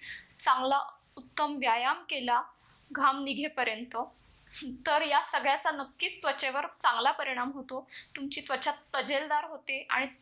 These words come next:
त्वचेवर एक वेगळाच ग्लो येतो. तर हा माझा त्वचेचे प्रकार हा व्हिडिओ तुम्ही पाहिलात, तो व्हिडिओ तुम्हाला उपयुक्त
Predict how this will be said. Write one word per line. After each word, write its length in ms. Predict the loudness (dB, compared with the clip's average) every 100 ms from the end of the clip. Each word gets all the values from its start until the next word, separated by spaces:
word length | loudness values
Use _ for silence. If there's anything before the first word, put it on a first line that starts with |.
| -10
त्वचेवर 440 | -6 -4 -2 -2 -2
एक 140 | -4 -2
वेगळाच 500 | -4 0 0 0 -6 -6
ग्लो 180 | -6 -4
येतो. 400 | -8 -10 -16 -16 -20 -20 -20 -20 -20 -20 -20 -20 -20 -16 -12 -12 -8 2
तर 100 | 4
हा 220 | 6 4
माझा 260 | 4 0 -4
त्वचेचे 580 | 0 0 0 -2 -4 -2
प्रकार 420 | 0 2 0 -2
हा 220 | -2 0 0
व्हिडिओ 380 | 0 -2 -2
तुम्ही 260 | -6 -8 -4
पाहिलात, 480 | 0 0 0 -4 -4 -8 -12 -10 -6
तो 60 | -6
व्हिडिओ 300 | -4 -4 -4
तुम्हाला 400 | -6 -6 -2 -2
उपयुक्त 560 | -2 -10 -10 -10 -8